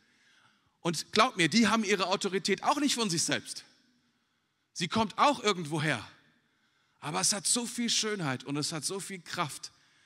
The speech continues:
zu verstehen, die Autorität kommt nicht irgendwo her, nicht aus dem luftleeren Raum, sondern sie kommt daher, woher ich mich unterordne.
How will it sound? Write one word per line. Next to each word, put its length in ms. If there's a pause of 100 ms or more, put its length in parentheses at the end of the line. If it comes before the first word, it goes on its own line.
zu 120
verstehen, 680
die 100
Autorität 640
kommt 180
nicht 160
irgendwo 360
her, 240
nicht 180
aus 160
dem 140
luftleeren 480
Raum, 360 (640)
sondern 300
sie 140
kommt 480 (1080)
daher, 680
woher 480
ich 140
mich 180
unterordne. 540